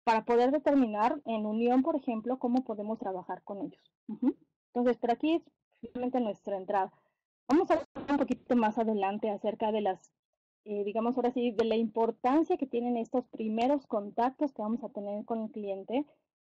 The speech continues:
o con, ahora sí que la organización, para crear lo que le llamamos mucho, pues obviamente la confianza y la credibilidad que exista contra el consultor, ¿sí?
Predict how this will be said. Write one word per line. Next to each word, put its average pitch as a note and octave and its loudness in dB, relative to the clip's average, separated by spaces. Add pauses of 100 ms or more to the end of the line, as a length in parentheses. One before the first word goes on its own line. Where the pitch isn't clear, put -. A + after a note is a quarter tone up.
o A3 -2
con, G3+ -4
ahora G3+ -8
sí G3+ -14
que G3+ -6
la G3 -4
organización, B3+ 2 (340)
para A3+ 2
crear B3+ 2
lo D#4 2
que D#4 0
le B3 2
llamamos G#3 -8
mucho, G#3+ -4
pues A#3 -16
obviamente A3+ -2
la G#3 0
confianza G#3 -8
y A3 -4
la G#3+ -2
credibilidad G3+ -4
que A3 -8
exista G3+ -12
contra G3 -14
el F3+ -12
consultor, - -14 (320)
¿sí? B3+ -2